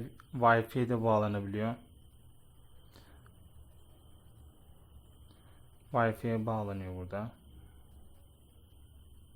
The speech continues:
Ama şifreyi uygulamadan giriyorsunuz. Bluetooth'a bula-, bağlanıyor. Yani, e, Bluetooth kulaklığa bağlanabiliyor. Attığınız müzikleri dinlemek için.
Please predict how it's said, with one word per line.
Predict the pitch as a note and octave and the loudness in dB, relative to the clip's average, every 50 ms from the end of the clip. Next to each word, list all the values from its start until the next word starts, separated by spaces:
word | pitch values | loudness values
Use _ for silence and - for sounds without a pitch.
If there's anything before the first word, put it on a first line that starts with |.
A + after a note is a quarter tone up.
| - - - - - - - - - - - - - - - - - - - - - - - - - - - - - - - - | -20 -20 -20 -20 -20 -20 -20 -20 -20 -20 -20 -20 -20 -20 -20 -20 -20 -20 -20 -20 -20 -20 -20 -20 -20 -20 -20 -20 -20 -20 -8 -4
Ama | C3 C#3+ D3 | 0 0 0
şifreyi | C#3 - - D3+ D3+ - C#3+ C3+ C#3 D#3 | 0 2 0 0 0 2 2 2 4 4
uygulamadan | E3 E3+ D#3 D3 C#3 C3+ C#3 C#3 C3+ C3+ B2 C3 C3 B2+ B2 | 4 6 4 6 6 6 6 6 6 6 4 4 4 4 4
giriyorsunuz. | A#2 G#2+ G#2+ G2 F#2 - A#2+ A#2 C3 C3+ - - - - - - - - - - - - - - | 2 2 2 0 -2 -4 -4 -4 -4 -4 -6 -10 -16 -18 -20 -20 -20 -20 -20 -20 -20 -20 -4 -2
Bluetooth'a | C3 B2+ C#3 C3+ - - - - C#3 | 0 0 0 0 -2 -2 2 2 2
bula-, | C3 B2 A#2 A2+ B2+ C3+ B2+ A#2+ | 2 2 0 0 0 0 2 4
bağlanıyor. | A#2+ A2+ A2+ A2 A2 G#2+ A2 A#2 A#2 | 6 6 6 6 4 2 2 0 0
Yani, | A#2 A#2 A2+ A2+ A#2 A2+ A2+ A#2+ - - - - - - - - - - - | 0 0 0 0 0 -2 -4 -6 -8 -14 -20 -20 -20 -20 -20 -20 -14 -6 -2
e, | A2 G#2+ G#2+ G#2+ A2 A2 A2 A2+ A#2 | 0 0 2 2 0 0 0 0 0
Bluetooth | A#2 A#2 A2+ - - - - | 0 -2 -2 -4 -10 -10 2
kulaklığa | - A#2+ A2 A2+ - A#2 A2+ A2+ A2 G#2+ | 4 4 4 4 2 0 2 2 2 2
bağlanabiliyor. | A2+ G#2+ G#2 G#2+ G#2+ G#2 G#2 G2 G2 G2 G2+ G2+ G#2 A2+ B2 B2+ - - - | 2 0 2 0 0 -2 -2 -4 -4 -6 -4 -4 -2 -2 -4 -6 -10 -14 -4
Attığınız | - B2 A2+ - - - A#2 A2+ G#2+ G#2+ G#2+ | 0 0 0 0 0 -2 -2 0 0 -2 -2
müzikleri | G#2 G#2 G#2+ - - A2+ G#2+ G#2 | -4 -6 -6 -4 -2 -2 -2 0
dinlemek | A2 G#2+ G#2+ G#2+ G#2 G2+ - | -2 -2 -2 -2 -4 -6 -10
için. | - - - A#2+ B2 A#2+ - | -12 -6 -2 -2 -2 -2 -6